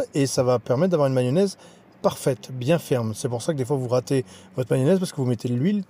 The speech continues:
trop, trop, trop vite. Donc, on n'hésite pas, entre deux, à arrêter. Vous voyez, voilà.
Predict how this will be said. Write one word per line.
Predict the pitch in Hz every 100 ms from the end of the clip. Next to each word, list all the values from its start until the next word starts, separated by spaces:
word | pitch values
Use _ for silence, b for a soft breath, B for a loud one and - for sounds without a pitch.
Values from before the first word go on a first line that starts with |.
| -
trop, | 196 233 262
trop, | - 226 214
trop | - 226 240 294 -
vite. | 139 170 - - 185 B B B -
Donc, | 143
on | 156
n'hésite | 151 135 135
pas, | - 175 202
entre | 190 147 -
deux, | 135 160 175
à | 147
arrêter. | 131 120 156
Vous | 175
voyez, | 131 160
voilà. | 139 107